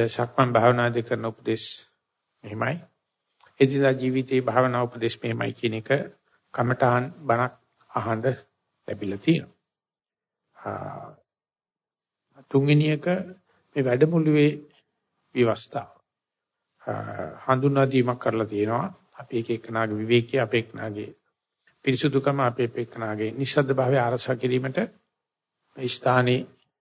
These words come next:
ආයතනයේ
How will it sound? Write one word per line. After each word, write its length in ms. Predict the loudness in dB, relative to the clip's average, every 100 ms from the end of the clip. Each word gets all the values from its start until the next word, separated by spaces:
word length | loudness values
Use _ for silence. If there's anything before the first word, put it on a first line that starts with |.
| _ _ _ _ _ _ _ _ _ _ _ _ _ _ _ _ _ _ _ _ _ _ _ _ _ _ _ _
ආයතනයේ 640 | 4 6 6 4 2 2